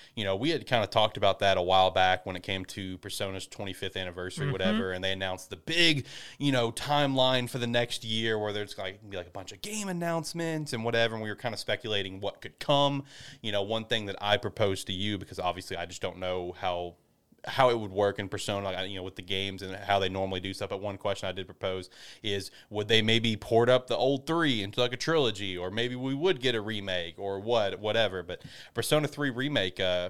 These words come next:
Speaker 1: you know, do you think that could be a possibility?
Speaker 2: I mean, yeah, no, it makes sense. I think when you asked me back that, I think I said three was a remake because one and two actually got remakes for the P S P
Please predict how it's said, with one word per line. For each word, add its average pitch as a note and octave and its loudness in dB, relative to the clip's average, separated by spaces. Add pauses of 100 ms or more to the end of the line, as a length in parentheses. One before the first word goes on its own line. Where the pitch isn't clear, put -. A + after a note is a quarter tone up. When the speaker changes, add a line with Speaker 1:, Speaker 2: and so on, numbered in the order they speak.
(100)
Speaker 1:
you G#2+ -6
know, F#2+ -2
do F#2+ -10
you G#2+ -8
think A2 -6
that G#2+ 0
could A2+ -4
be B2 -6
a B2+ -2
possibility? C#3+ -4 (460)
Speaker 2:
I F#3 -2
mean, F3+ 8
yeah, F3+ 8
no, F#3+ 8
it G3+ 6
makes F3+ 4
sense. E3+ 2
I D#3 4
think A#3 2
when F3+ 4
you D#3 6
asked D3 4
me D#3 4
back C3+ 2
that, C3+ 0 (320)
I B2+ 2
think D3+ 4
I C#3 6
said C3+ 4
three C3+ 4
was B2+ 2
a B2+ 2
remake C3 2
because B2 0 (480)
one D#3 6
and D3 2
two D3 2
actually C3 2
got C3 4
remakes C3 2
for C#3+ 2
the A#2+ -2
P - 0
S B2 4
P C3 0